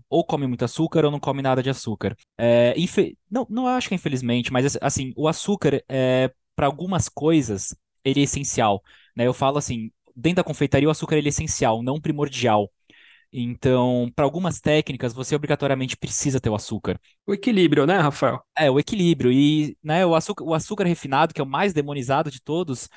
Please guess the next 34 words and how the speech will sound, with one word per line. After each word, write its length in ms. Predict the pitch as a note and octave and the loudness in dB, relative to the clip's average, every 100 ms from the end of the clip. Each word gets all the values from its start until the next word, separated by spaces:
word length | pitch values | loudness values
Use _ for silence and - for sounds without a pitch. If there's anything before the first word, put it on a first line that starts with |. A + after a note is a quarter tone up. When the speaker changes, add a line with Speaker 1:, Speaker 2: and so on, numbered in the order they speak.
| - | -10
Speaker 1:
né, 180 | - B2+ | 2 2
por 200 | D3 B2+ | 2 0
questões, 760 | - B2+ - C3 C3+ B2+ A#2 A#2+ | 0 0 0 2 2 0 -4 -2
né, 240 | B2 C3+ | 2 2
já 100 | B2 | 0
fal-, 240 | - B2 | 0 -2
muitas, 520 | G#2+ A2 A#2 C3 - C3 | -2 -10 -8 -4 -2 0
saíram 240 | B2+ C3+ | 2 2
muitas 160 | C3+ C#3+ | -2 -6
notícias 580 | B2+ - D#3 C#3 B2 | -6 0 2 2 0
de, 140 | A2 A#2 | -2 -2
né, 200 | A#2 A#2+ | 2 0
ser 140 | C3 | 0
lavado 320 | B2 A#2 A#2 | -2 0 0
com 60 | - | -2
enxofre 720 | F2+ - C#3 D3+ C3+ A2+ A#2 | -12 -4 2 4 4 0 -6
e 20 | |
tal, 260 | - C3+ B2+ | 0 4 4
não 80 | A#2 | 0
sei 160 | A#2 | -6
o 20 | |
quê, 200 | G#2+ C#3 | -2 0
o 40 | C3+ | 2
refinamento 560 | B2 - B2+ B2 B2 | 0 -2 -4 -4 -6
é 40 | G2+ | -8
químico. 520 | - E3 D#3+ D3+ D3 - - - | -4 -4 -4 -4 -6 -8 -20 -8
Mas 160 | D3 D#3+ | -2 0
pra 120 | G3 | 0
algumas 280 | F#3 F#3 - | 0 0 2
técnicas, 520 | F3+ F3 D#3+ D3 C#3+ | 4 2 0 -6 -4
infeli-, 420 | D#3+ F3+ E3 G#2+ - | -4 -4 -4 -6 -6
não 160 | A#2+ | -4
infelizmente, 420 | F#3 - C3 A#2 A2+ | -4 -4 -4 -2 0
mas 140 | A#2 | -2